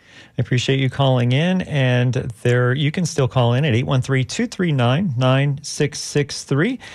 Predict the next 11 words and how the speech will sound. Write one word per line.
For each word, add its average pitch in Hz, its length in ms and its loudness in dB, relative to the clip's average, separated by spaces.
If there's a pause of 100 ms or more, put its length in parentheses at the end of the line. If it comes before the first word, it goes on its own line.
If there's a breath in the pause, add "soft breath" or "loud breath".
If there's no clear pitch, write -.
(260 loud breath)
I 135 40 2
want 139 120 4
to - 20 2
remind 147 300 0
people 139 240 0
that 123 240 2
my 123 140 2
guest 123 280 -2
is 123 160 0
Amy 120 240 2
Weintraub, 113 640 0